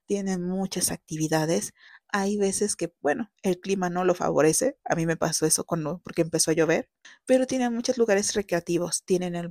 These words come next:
los museos, tienen el castillo, tienen lugares que son de plantas exóticas, el lago, es una cosa muy bonita, es una experiencia muy agradable que puedes compartir tú solo, con amigos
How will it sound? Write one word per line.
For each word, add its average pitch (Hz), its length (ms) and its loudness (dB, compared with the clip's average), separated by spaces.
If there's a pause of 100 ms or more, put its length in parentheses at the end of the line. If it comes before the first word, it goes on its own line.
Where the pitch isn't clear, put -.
los 175 200 -4
museos, 175 640 4
tienen 175 280 -4
el 170 120 -10
castillo, 180 960 -2 (380)
tienen 170 840 0 (260)
lugares 175 560 6
que 170 120 0
son 165 340 0
de 160 380 6 (340)
plantas 165 420 2
exóticas, - 960 -2 (320)
el 165 280 2
lago, 165 520 2
es - 140 4
una 226 180 -2
cosa 185 460 -2 (360)
muy 196 320 0
bonita, 170 440 -2
es 202 120 -2
una 175 120 -4
experiencia 170 440 -4
muy 190 300 0
agradable 170 520 0
que 180 100 -8
puedes 165 300 -2
compartir 165 520 -8
tú 165 120 -2
solo, 175 420 4
con 165 200 -6
amigos 165 600 0